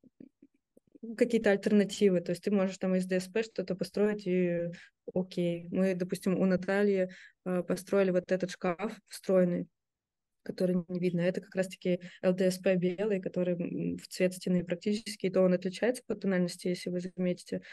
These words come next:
Э, эта тональность одна стены, а эта тональность другая, потому что это как раз-таки Л-, Л Д С П.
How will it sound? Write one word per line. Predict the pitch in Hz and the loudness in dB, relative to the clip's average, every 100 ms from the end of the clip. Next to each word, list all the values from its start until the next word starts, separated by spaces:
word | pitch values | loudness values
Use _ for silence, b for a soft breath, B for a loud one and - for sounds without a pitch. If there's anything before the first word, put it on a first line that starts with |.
| B B - | B B -4
Э, | 180 180 180 180 | -2 -2 -2 -2
эта | 185 | -2
тональность | 190 190 185 180 185 | 0 2 2 2 0
одна | 180 185 214 277 | 0 2 0 -6
стены, | - - 220 208 196 | -10 -2 2 2 2
а | 190 | 0
эта | 190 208 | -2 -2
тональность | 185 185 185 185 | -2 0 -2 -2
другая, | 185 208 | 0 -2
потому | 220 180 180 | 0 -2 -2
что | 185 185 | -2 -6
это | 190 | -6
как | 180 | -4
раз-таки | 190 190 - 185 | -4 -4 -6 -2
Л-, | 185 185 185 | 0 -2 -2
Л | 180 | -2
Д | 180 185 | -2 -6
С | - | -4
П. | 175 175 | -6 -6